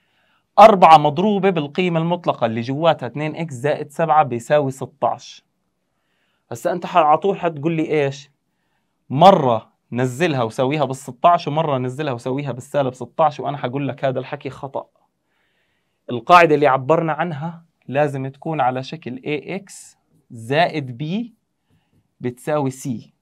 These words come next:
يعني ممنوع أشوف إشي حوالين القيمة المطلقة،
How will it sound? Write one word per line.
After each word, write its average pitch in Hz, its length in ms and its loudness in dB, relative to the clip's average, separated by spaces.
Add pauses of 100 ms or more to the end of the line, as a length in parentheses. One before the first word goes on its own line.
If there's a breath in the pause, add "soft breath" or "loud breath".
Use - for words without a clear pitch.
يعني 143 520 6 (1600)
ممنوع 160 500 4
أشوف 196 300 -4
إشي 190 220 -4
حوالين 165 420 4
القيمة 156 380 -2
المطلقة، 127 520 -10